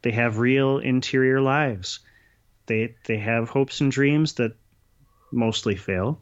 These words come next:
but <laughs> occasionally succeed. You know, uh,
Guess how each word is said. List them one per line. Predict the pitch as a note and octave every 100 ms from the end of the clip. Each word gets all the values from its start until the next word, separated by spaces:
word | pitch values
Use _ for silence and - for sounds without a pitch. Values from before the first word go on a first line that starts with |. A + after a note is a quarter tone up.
| _
but | - C3+
<laughs> |
occasionally | - D#3 A2+ - D3 C3+
succeed. | - A2 - G#2 A2 C#3+ - - - - -
You |
know, | A#2 A2+ A2+ - _ -
uh, | A2+ G#2+ G#2